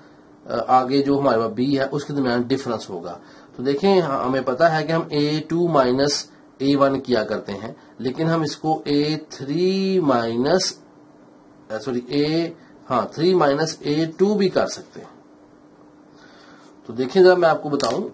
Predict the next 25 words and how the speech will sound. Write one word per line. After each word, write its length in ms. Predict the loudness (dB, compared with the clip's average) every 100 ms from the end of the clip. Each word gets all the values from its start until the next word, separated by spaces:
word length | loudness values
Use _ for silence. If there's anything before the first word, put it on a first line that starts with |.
| -8
इसमें 320 | -2 4 6
हमारे 300 | 6 2 0
पास 520 | 2 4 4 0 -8 -16 -20 -20 -6
ए 240 | -2 0 0
वन 260 | 2 2
में 260 | 2 0 0
ए 240 | 0 0
है, 460 | -2 -2 0 -2 -6 -18 -6
ए 380 | 0 0 0 -4
टू 240 | -4 -2 0
में 200 | 2 2
ये 500 | 0 -4 -4 -4 -4
थ्री 340 | -6 -4 -4
है, 500 | -2 -2 -2 -2 -6 -6
ए 240 | -2 -2 -4
थ्री 280 | -6 -4 -2
में 140 | -2
सिक्स 340 | -4 -6 -8 -6
है 240 | -2 -2
और 300 | -2 0 2
ए 120 | 2
फ़ोर 460 | 0 -2 4 6 6
में 180 | 4 0
डी 140 | -4
है। 200 | -8 -14